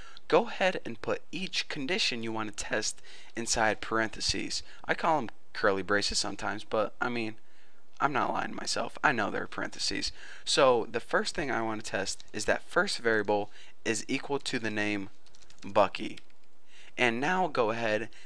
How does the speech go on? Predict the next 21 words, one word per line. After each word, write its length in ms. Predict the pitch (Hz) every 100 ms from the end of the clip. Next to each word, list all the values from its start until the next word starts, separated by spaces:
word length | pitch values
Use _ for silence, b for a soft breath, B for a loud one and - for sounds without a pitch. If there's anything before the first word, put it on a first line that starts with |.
| B -
and 100 | 113
stick 440 | - 131 127 - -
the 140 | -
next 340 | 101 135 - -
condition 420 | 107 101 - 104
you 80 | 101
want 140 | 98
to 120 | 98
test 200 | 104 101
in 160 | 104 101
parentheses. 760 | - 101 98 - - - - - B B
So 180 | - 113
now 380 | 104 123 180 147
I 100 | 101
want 200 | 101 101
to 60 | -
test 180 | 113
that 120 | 110 104
that 180 | 101 98
last 360 | 123 196 -
variable 520 | - 98 95 98 101